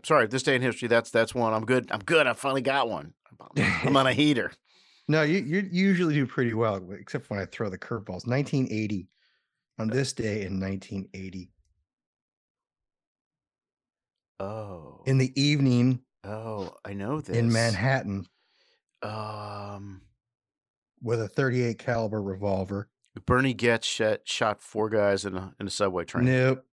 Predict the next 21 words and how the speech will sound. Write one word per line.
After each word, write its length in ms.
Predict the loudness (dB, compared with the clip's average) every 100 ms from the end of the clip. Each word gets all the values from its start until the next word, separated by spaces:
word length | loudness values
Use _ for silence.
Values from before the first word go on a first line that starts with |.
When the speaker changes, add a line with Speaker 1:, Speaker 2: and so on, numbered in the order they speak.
| _ -6
Speaker 2:
nope, 260 | -4 -4 -4
nope, 220 | -6 -6 -6
nope. 220 | -8 -8 _ 0
Speaker 1:
Oh, 160 | 4 6
John 280 | 6 6 6
Lennon. 380 | 4 4 0 -6 _ _
John 160 | 2 6
Speaker 2:
Yes, 60 | 6
Speaker 1:
Lennon. 160 | 4
Speaker 2:
sir. 440 | 2 2 4 2 2
Speaker 1:
Sorry, 260 | 2 4 4
Speaker 2:
Bam. 40 |
Speaker 1:
sorry, 160 | 2 -2
Speaker 2:
Good 60 | -2
Speaker 1:
sorry, 220 | -2 -2
Speaker 2:
job. 80 | -2
Speaker 1:
sorry, 180 | -4 -2
sorry. 360 | -2 -2 0
I'm 220 | 2 2
an 80 | 2
idiot. 340 | 0 0 -2